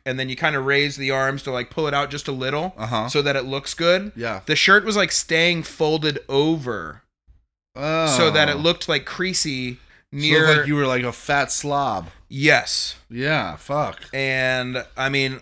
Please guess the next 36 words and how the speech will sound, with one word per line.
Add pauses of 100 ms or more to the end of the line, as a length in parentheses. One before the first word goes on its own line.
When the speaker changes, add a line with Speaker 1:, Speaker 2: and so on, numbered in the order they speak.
Speaker 1:
look,
I'm
a
slob.
Speaker 2:
God,
mine
would
have
been
ten
times
worse
if
yours
was
like
this.
Speaker 1:
Yeah,
so
it
was
a
struggle
all
night,
and
credit
to
me
for
fighting
through
it. (160)
Speaker 2:
Nice,
okay.
Speaker 1:
Um,